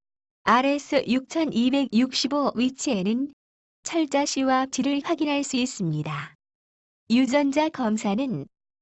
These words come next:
철자씨의 변이 유무를 알아보는 것입니다. 여기서 중요한 점은 알에스 육천이백육십오 위치에서 철자씨의 변이 유무에 따라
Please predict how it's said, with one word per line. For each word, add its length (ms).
철자씨의 760
변이 400
유무를 500
알아보는 560
것입니다. 760
여기서 640
중요한 480
점은 500
알에스 640
육천이백육십오 1500
위치에서 880
철자씨의 760
변이 380
유무에 340
따라 480